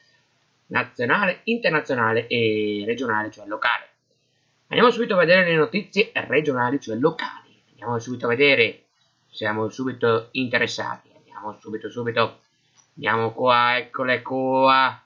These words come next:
Calciomercato, eh, pressing dell'Inter de-, per De Paul. Io spero che non vada via, anzi, rima-, deve rimanere. Basket, la C S A ha cambiato allenatore ed è il friulano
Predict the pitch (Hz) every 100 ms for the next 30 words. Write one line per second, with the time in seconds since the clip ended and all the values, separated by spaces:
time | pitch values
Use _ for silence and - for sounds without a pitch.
0 | _ _ _ _ _ _ _ - 240 240
1 | 208 190 165 139 135 - 147 185 180 185
2 | 175 170 160 143 143 180 190 165 139 147
3 | 135 143 - 156 - _ 143 - 104 104
4 | 104 104 101 98 - - 104 _ _ _
5 | _ _ _ _ _ _ _ _ - 110
6 | 107 104 - 110 113 - 117 113 101 -
7 | - _ _ - _ _ _ _ _ _
8 | _ _ _ _ _ - 165 - 135 120
9 | 113 117 160 156 180 202 180 175 160 147
10 | 165 170 185 185 170 170 170 - 170 175
11 | 151 131 117 110 110 117 135 147 147 123
12 | 123 120 117 - 151 151 156 151 131